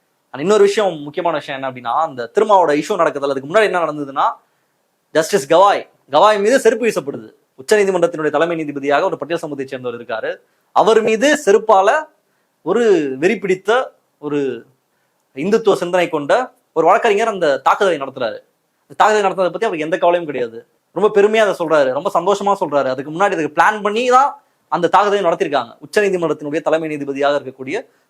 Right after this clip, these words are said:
ஒரு பட்டியல் சமூகத்தைச் சேர்ந்தவர் மீது இப்படியான தாக்குதல் நடத்தப்படுது. அந்த தாக்குதலை கண்டித்து தான் திருமா பேசிட்டு வர்றாரு. திருமா பேசிட்டு வரும்போது இந்த நிகழ்வு நடக்குது. திரும்ப திருமாவை சுத்தி இதெல்லாம்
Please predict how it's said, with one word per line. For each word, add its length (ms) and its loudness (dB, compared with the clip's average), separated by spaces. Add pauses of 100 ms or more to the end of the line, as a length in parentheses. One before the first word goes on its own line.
ஒரு 100 -8
பட்டியல் 320 2
சமூகத்தைச் 360 -6
சேர்ந்தவர் 340 -6
மீது 200 -8 (120)
இப்படியான 340 -4
தாக்குதல் 340 -4
நடத்தப்படுது. 400 -14 (320)
அந்த 400 0
தாக்குதலை 380 2
கண்டித்து 360 -4
தான் 180 2
திருமா 280 -2
பேசிட்டு 300 -4
வர்றாரு. 240 -2 (360)
திருமா 300 6
பேசிட்டு 260 4
வரும்போது 260 4
இந்த 100 -4
நிகழ்வு 300 2
நடக்குது. 300 -4
திரும்ப 220 0
திருமாவை 360 2
சுத்தி 200 -8
இதெல்லாம் 340 0